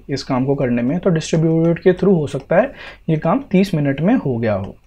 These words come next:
ओके, तो ये होता है हमारा distributed system। Advantages देखिए, failure of one node will not affect the other communication as all systems are independent from each other। हमने क्या देखा जी, हर system के पास अपनी सीपीयू और memory है,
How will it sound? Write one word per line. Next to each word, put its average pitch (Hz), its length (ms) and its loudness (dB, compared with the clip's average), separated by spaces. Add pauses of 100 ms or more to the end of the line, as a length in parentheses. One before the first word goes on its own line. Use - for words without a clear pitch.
(320)
ओके, 254 220 -4
तो - 380 -8
ये 160 80 2
होता 160 240 0
है 185 60 0
हमारा 196 240 0
distributed 143 680 -2 (260)
system। 143 460 -4 (800)
Advantages 156 460 0
देखिए, 156 380 -2 (340)
failure 156 380 2
of - 20 -12 (220)
one 220 180 4 (280)
node 147 320 2
will 156 320 0
not 156 140 -2
affect 143 360 -4
the 147 140 -2
other 156 180 0
communication 127 600 -2
as 156 220 -4 (100)
all 147 180 4
systems 143 420 -6
are 170 140 0
independent 123 520 -6
from 170 180 -4
each 202 180 0
other। 123 200 -6 (400)
हमने 165 200 0
क्या 190 120 6
देखा 180 260 4
जी, 214 160 -2 (460)
हर 185 120 6
system 170 420 0
के 156 80 -2
पास 160 240 2
अपनी 190 220 2
सीपीयू 165 380 -2
और 151 60 0
memory 143 380 0
है, 160 140 -2